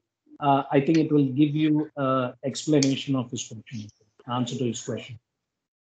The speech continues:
And, uh, also as a,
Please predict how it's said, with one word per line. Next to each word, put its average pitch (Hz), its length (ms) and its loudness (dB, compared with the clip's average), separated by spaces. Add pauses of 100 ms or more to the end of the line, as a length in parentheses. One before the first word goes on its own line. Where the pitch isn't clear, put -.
And, 139 440 4
uh, 135 400 2
also 170 640 4
as 143 240 -2
a, 139 540 2